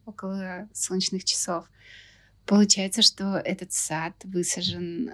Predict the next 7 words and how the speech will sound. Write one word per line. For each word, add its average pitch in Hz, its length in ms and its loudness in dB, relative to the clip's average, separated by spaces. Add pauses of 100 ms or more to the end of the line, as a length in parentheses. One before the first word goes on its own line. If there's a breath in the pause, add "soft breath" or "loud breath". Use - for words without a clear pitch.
из 196 340 10 (280)
деревьев, 190 520 4
которые 185 600 -6 (260)
как - 200 -2
раз-таки 202 360 2
взращены, 185 640 -2 (220)
выращены 208 760 4